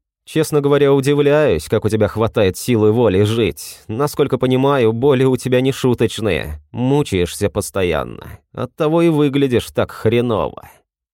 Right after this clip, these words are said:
Стелла выслушала, не перебивая, хмыкнула и расстегнула свой чёрный пиджак, а потом и пуговки на блузке, при этом смотря мне в лицо. "Камень льда!"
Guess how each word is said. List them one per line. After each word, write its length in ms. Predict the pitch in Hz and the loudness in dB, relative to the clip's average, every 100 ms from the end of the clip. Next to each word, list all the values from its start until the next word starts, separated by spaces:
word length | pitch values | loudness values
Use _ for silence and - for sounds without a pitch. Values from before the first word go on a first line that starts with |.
| _ | _
Стелла 640 | - - 175 185 180 180 | -20 -4 0 2 4 2
выслушала, 600 | 156 156 143 135 135 120 | 2 0 0 0 2 2
не 120 | 113 | 2
перебивая, 840 | 107 101 92 98 120 147 147 139 113 - | 0 0 0 2 2 2 2 0 -4 -6
хмыкнула 720 | 175 190 185 175 170 175 151 - | 0 0 0 0 2 0 -2 -6
и 180 | 202 233 | -2 0
расстегнула 640 | 233 - 190 170 180 196 | 0 0 0 2 2 2
свой 260 | - 160 151 | 2 0 2
чёрный 360 | 139 143 160 | 2 2 0
пиджак, 680 | 156 131 95 76 73 - - | -2 -2 -2 -4 -4 -16 -14
а 200 | - 123 | -4 -2
потом 400 | 175 190 196 202 | -2 -2 0 2
и 60 | 208 | 0
пуговки 440 | 160 156 156 175 | 0 0 0 0
на 140 | 170 165 | 0 0
блузке, 680 | 123 104 - 76 62 - - _ | 0 0 -2 -8 -10 -12 -20 _
при 220 | 101 98 | -2 0
этом 280 | 98 104 143 | 0 0 -4
смотря 460 | 151 139 117 98 90 | -2 -4 -2 -2 -2
мне 220 | 92 87 | 0 -2
в 80 | 87 | 0
лицо. 480 | 92 - - 50 - - _ _ _ _ _ _ | -2 -4 -12 -12 -14 -18 _ _ _ _ _ _
"Камень 600 | - 135 143 135 143 147 | -4 0 2 2 2 2
льда!" 640 | 151 147 143 165 127 67 | 0 -2 0 2 2 0